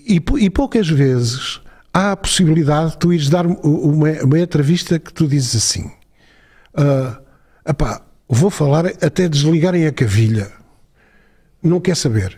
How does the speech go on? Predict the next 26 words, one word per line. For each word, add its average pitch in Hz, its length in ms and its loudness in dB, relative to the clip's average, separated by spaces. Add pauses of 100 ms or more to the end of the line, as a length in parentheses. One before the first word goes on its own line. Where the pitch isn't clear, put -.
vou 127 140 0
estar 151 220 -2
à 143 60 -2
vontade." 113 440 -4 (160)
Tu 160 80 -2
puseste 147 280 -2
à 139 40 2
vontade, 113 440 -2 (1120)
pu-, - 120 0 (220)
puseste 170 420 -2 (100)
a, 185 240 -2
o 147 60 2
tu, - 240 -8
a 156 100 0
tua 226 220 -2
posição 156 520 0
em 147 40 0
relação 139 360 0
a 127 40 0
várias 143 340 0
matérias 113 580 0 (140)
muito 151 280 0
clara, 107 500 -2 (420)
ah, 113 220 -2
nesta 127 320 0
mesa. 101 420 -2